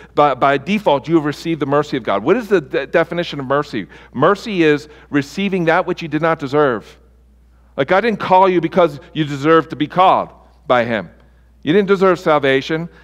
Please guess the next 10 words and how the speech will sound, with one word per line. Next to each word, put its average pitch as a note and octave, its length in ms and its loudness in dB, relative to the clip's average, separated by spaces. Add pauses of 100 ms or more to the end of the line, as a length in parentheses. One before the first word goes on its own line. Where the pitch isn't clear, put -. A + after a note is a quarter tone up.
Uh, D3+ 60 4
in D3 240 2
fact, E3 320 0 (320)
uh, C#3 340 2
th-, C3+ 200 -10
th-, C#3+ 140 -12
some F3 220 0
have E3 100 -4
said, D3+ 200 0
"Well, C3 280 0